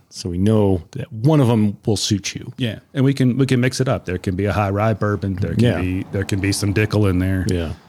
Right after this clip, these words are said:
Speaker 2: But that's a good idea. 'Cause, you know, our very first episode,
Speaker 1: Yeah.
Speaker 2: way back when,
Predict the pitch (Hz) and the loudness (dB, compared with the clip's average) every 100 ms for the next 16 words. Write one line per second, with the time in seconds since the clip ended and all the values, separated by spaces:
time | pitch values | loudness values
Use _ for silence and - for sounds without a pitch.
0 | _ _ 156 - 202 196 - 175 170 147 | _ _ -12 -6 -4 -4 -4 -2 0 0
1 | 120 135 170 139 160 147 143 180 - - | 2 2 4 4 4 2 2 -2 -2 -6
2 | 92 92 90 101 110 104 101 - 120 107 | -2 2 2 4 2 2 -2 -2 -2 -2
3 | 90 90 | -2 -8